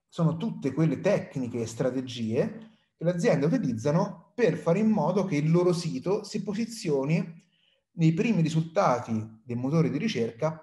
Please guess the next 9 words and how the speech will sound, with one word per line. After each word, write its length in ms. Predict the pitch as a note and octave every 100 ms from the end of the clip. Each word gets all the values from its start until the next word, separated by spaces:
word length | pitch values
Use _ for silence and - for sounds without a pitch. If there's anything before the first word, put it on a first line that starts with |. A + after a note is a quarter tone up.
| _ -
per 220 | A#3 B3
un 160 | A3+
certo 600 | G#3+ F3 C#3+ C#3+ - E3+ E3
set 880 | - B2+ A2+ - - C#3 C#3 - -
di 420 | D3 D3 - - _
keyword 640 | _ D#3 A2+ A2+ A2 G#2+
strategiche. 760 | A2 - A2 G2 E2+ F2+ F#2+ G2+
Immaginiamo 420 | G#2 A2+ A2+ D3+
appunto 540 | G#2+ B2+ A2+ G#2+ G#2